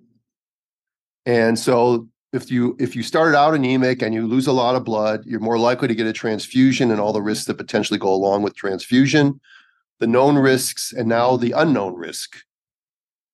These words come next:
of getting blood that's got spike protein in it.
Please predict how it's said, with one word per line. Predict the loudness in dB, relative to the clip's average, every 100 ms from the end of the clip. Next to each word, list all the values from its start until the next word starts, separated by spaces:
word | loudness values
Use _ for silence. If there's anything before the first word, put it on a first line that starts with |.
| _ _ _ -4
of | -2
getting | 2 2 2 0 -4 _ _ _ _ _ _ _ _
blood | -10 2 2 4
that's | 0 -2
got | -2 -2
spike | -2 -4 0
protein | 0 0 -6
in | -10
it. | -14